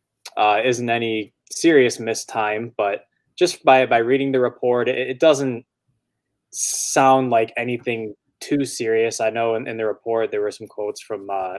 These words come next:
from his mom, uh, and it, it, if anything, just seemed kind of more like a misunderstanding than, than anything. I know, I believe Damian has a, a kid, and he's just trying to do the best thing for his family. So, um,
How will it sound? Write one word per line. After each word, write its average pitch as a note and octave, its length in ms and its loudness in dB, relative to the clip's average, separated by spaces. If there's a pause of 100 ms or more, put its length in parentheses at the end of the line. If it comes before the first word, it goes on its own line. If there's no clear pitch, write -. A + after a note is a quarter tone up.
(140)
from G#2 160 -12
his G#2+ 160 -12
mom, G2+ 400 -6 (120)
uh, - 480 -16
and G2 280 -10
it, F#2 160 -12 (320)
it, C3+ 420 -6
if C3+ 120 -6
anything, B2+ 400 -2
just A2 160 -8
seemed A2 220 -8
kind A2 140 -6
of G#2 80 -10
more G#2 160 -4
like G#2 160 -6
a G2+ 40 -8
misunderstanding G2 920 -12
than, F#2 160 -18 (600)
than G#2 120 -4
anything. G2 380 -6
I F#2+ 100 -6
know, G2+ 300 -2
I F#2+ 260 -2
believe A2 240 -2
Damian G#2 320 -2
has G2+ 200 -6
a, G2 60 -4
a G2 200 -8
kid, G2+ 380 -8 (380)
and F#2 220 -8
he's F#2+ 120 -12
just G#2 140 -10
trying A2 180 -4
to G#2 60 -8
do G#2 100 -4
the G2 100 -6
best G2 200 -6
thing F#2+ 180 -20
for G2 80 -14
his F#2 120 -16
family. F#2 380 -12
So, F2+ 300 -8 (760)
um, F#2 420 0